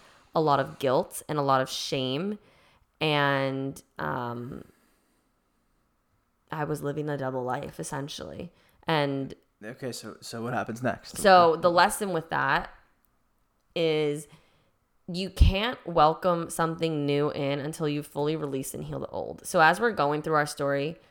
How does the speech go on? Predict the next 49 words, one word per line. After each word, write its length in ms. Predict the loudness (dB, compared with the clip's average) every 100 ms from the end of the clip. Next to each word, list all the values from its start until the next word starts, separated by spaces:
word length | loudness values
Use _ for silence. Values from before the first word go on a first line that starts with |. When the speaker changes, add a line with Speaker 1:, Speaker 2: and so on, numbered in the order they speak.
| _
Speaker 1:
babe 300 | -4 -4 -4 -12 _ _
and 160 | -6 -6
net 200 | -6 -8
listeners, 380 | -10 -4 -4 0
I 80 | 0
really 180 | 2 2
wanna 180 | 0
share, 360 | -2 0 2 2
like, 180 | 0 -2
stepping 380 | -2 -4 -4 -6
stones, 360 | -2 -2 -2 -6
stones 580 | -8 0 0 0 -2 -8 -20 _ _
and, 140 | -6
like, 160 | -4 -4
lessons 540 | 0 0 0 -2 -2
throughout 340 | -4 0 0 0
the 60 |
way, 320 | -8 -8 -8 -8
because 260 | -8 -4 -2
there's 160 | -2 -4
a 40 |
lot. 360 | -4 -2 -2 -2
And 220 | -2 -2 -6 -18 -10
if 180 | -8 0
we 80 | 2
don't 180 | 2
learn 140 | 2 0
the 100 | 2
lessons, 500 | 2 2 0 -2 -2
we're 120 | -2
going 320 | 0 0 0
to 80 | -4
repeat 360 | -6 -8 -12 -8
them 140 | -6
in 80 | -6
our 140 | -6
lives. 400 | -6 -4 -4 -4
And 80 | -6
I 40 | -8
think 160 | -8
this 120 | -10 -12
is 100 | -10
a 60 |
big 260 | -6 -6 -6
reason 300 | -10 -8 -6
why 180 | -4 -4
I 200 | -6 -8
wanna 180 | -8
share 420 | -8 -8 -6 -6